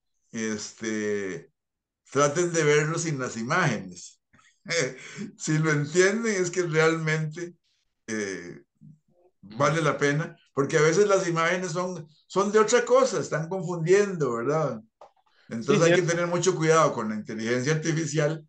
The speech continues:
Speaker 1: y aún con los videos corrientes que se hacen que no son con inteligencia artificial.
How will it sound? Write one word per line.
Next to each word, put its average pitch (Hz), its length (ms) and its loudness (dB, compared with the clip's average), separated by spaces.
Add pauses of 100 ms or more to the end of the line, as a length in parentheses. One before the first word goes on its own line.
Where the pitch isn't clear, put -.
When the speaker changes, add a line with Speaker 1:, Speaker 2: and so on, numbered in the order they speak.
(320)
Speaker 1:
y 135 180 4
aún 156 340 4
con 285 180 -2
los 175 160 -2
videos 151 640 -2
corrientes 151 640 -4
que - 140 -6
se 135 160 0
hacen 135 300 -2
que 160 100 -6
no 127 140 -6
son 120 200 -4
con 151 160 -6
inteligencia 104 560 -6
artificial. 123 680 -10